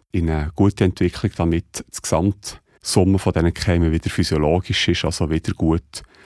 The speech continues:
für unseren Körper letztendlich. Das sind vier Schimmelpilzpräparate, sogenannt. Das ist mal der Aspergillus, wo man verschiedene Formen hat, das Penicillium,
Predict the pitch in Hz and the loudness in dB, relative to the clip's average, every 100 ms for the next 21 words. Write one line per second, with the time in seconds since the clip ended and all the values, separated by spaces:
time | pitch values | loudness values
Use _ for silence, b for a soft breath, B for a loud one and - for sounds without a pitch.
0 | b _ - 92 80 80 - - - 69 | b _ -6 -2 -2 -2 -6 -4 -2 -2
1 | 65 - 69 69 - 71 - - 67 58 | -2 -4 -6 -6 -8 -8 -10 -14 -14 -12
2 | 53 - _ _ _ _ _ _ - 104 | -14 -18 _ _ _ _ _ _ -4 -4
3 | - 101 - 104 107 120 143 151 - 127 | -2 -2 4 4 6 4 4 2 2 2
4 | - - 127 127 127 117 113 - 110 113 | 0 0 0 0 0 0 -2 -2 -2 2
5 | 104 101 104 - - - - 80 - 87 | 2 2 0 -6 -18 -10 -6 -4 -2 -2
6 | 82 - - 78 - - 113 127 135 131 | -2 -2 -4 -6 -6 -2 2 2 2 0
7 | - 113 110 113 110 110 107 113 113 - | -2 0 0 0 0 0 0 0 -2 0
8 | 98 101 101 98 95 - - b b b | 0 2 2 2 0 -4 -16 b b b
9 | b - - 85 82 - 104 117 117 110 | b -10 -4 -2 -2 2 4 6 6 4
10 | 110 107 | 4 0